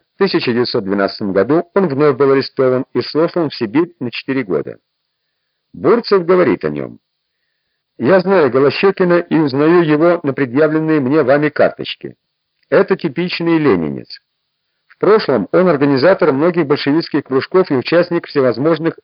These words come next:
экспроприаций. Это человек, которого кровь не остановит.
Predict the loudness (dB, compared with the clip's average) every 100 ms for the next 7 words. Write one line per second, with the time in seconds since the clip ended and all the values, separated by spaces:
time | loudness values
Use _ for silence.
0 | -4 -4 -2 -2 0 2 2 0 -6 -20
1 | _ _ _ _ _ _ _ _ _ 0
2 | 2 0 0 2 2 -2 _ _ -2 0
3 | 2 0 2 2 2 -4 -4 -2 0 -2
4 | -2 -4 -8